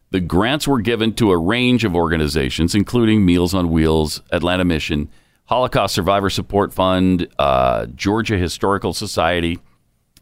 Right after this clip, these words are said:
and Brain Health Institute Research at Emory University. Okay, so they were given the opportunity to recommend a grant recipient.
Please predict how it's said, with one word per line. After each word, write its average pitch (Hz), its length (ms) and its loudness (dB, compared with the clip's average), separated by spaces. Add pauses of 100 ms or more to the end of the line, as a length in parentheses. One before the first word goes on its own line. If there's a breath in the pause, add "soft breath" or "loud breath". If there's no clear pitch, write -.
(120)
and 90 280 -2
Brain 117 360 4
Health 104 400 0 (200)
Institute 78 720 -2 (240)
Research 98 640 -2
at 85 200 -4
Emory 90 300 0
University. 76 720 -2 (1300)
Okay, 107 240 0
so 82 540 0 (920)
they 92 100 0
were 90 160 2 (160)
given 175 280 0
the 135 140 0
opportunity 82 840 -4
to - 140 -8
recommend 87 640 -2
a 73 40 -2
grant 80 500 -4
recipient. 55 580 -10